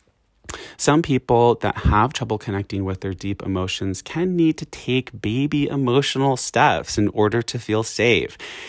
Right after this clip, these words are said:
It can feel like too much for them to really put themselves out there in the raw, honest, emotional way. There are big emotional conclusion aspects that will be hitting in the days ahead, and today we could see signs that some of the,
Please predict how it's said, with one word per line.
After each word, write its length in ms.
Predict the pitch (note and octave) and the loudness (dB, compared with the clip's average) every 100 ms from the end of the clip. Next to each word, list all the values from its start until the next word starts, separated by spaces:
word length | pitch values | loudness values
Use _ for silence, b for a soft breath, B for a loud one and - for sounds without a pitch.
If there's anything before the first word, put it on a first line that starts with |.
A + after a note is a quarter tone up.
| B B B | B B B
It 160 | C3+ | 0
can 480 | - - B2+ D3 D3+ | 0 -4 0 2 2
feel 720 | C#3+ - - C3 D3+ D#3 D#3 | 0 -8 -2 2 4 4 0
like 300 | B2+ A#2 A2+ | -2 -2 -2
too 260 | - - B2 | -6 -2 0
much 400 | G#2+ G2 G2+ - | 0 0 0 -4
for 240 | - F#2+ | -6 -6
them 440 | E2+ D2 C#2 D2+ - - | -6 -6 -8 -8 -10 -10
to 320 | - G#2+ G2+ G2 | -6 -2 -2 -4
really 480 | G2+ G#2+ A2+ A#2+ | -6 -2 -2 -2
put 180 | A2+ G2+ | -2 -4
themselves 420 | G2+ G2 F#2+ F#2+ | -4 -4 -2 -4
out 220 | - F#2 - | -2 -4 -2
there 140 | F#2+ | -4
in 240 | - G2 | -2 -2
the 100 | G2 | -2
raw, 460 | F2+ F2+ F2+ F#2 F#2+ | -2 0 2 2 0
honest, 400 | - F2+ F#2 F2+ | 0 -2 -2 -4
emotional 560 | F#2 F2 E2+ - F#2+ F#2 | -6 -6 -6 -6 -6 -2
way. 520 | G2+ C#3+ E2+ - - B B B B B | 2 2 0 -6 -12 B B B B B
There 200 | C3 C3 | 0 2
are 160 | C#3 | 0
big 340 | A#2+ C3+ C#3+ E3 | 0 2 2 2
emotional 460 | C#3+ B2 - A#2+ | 0 0 -2 -4
conclusion 540 | - A2+ - G#2+ G#2+ - | -4 -6 -2 -2 -2 -4
aspects 540 | F#2 G2+ - A#2 B2+ | -2 -2 -4 -6 -4
that 180 | - G#2 | -6 -8
will 300 | G2 G#2 G#2+ | -2 2 2
be 100 | A2+ | 0
hitting 340 | B2+ A2+ G#2+ G#2+ | -6 -4 -2 0
in 120 | G#2+ | -2
the 100 | G#2+ | -4
days 400 | - F2+ F#2 - | -4 -2 -2 -4
ahead, 540 | - - G#2+ G#2 - - | -10 -6 0 0 0 -6
and 140 | G#2 | -8
today 320 | - - E3 | -8 -4 -2
we 140 | G3 G3 | 0 -2
could 320 | - C#3 C3+ | 0 0 0
see 220 | - B2 | -4 -6
signs 500 | - G#2+ A2 A#2 A#2 | -4 -2 0 0 -2
that 180 | A2 G#2+ | -4 -6
some 300 | - G#2 A#2+ | -4 -2 -2
of 140 | B2 | -2
the, 280 | A#2 A2+ | 0 0